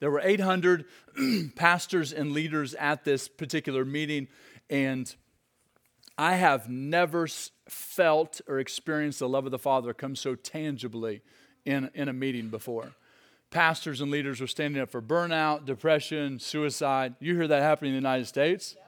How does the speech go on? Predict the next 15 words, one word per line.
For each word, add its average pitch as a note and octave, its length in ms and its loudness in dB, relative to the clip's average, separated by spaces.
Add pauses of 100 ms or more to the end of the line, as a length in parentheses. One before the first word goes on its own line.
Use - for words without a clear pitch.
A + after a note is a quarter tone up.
(640)
Can C#3 100 -6
you C#3 100 0
imagine C#3+ 320 2
what C#3+ 120 0
it's B2+ 120 -4
like B2+ 220 0
there? C#3+ 320 0 (720)
<laughs> F#3 140 4 (2000)
They D3+ 720 2
chuckle C#3+ 600 2
when C#3 200 -2
we C3+ 120 -2
talk C3+ 320 2
about C3 200 0
stress. C3+ 460 2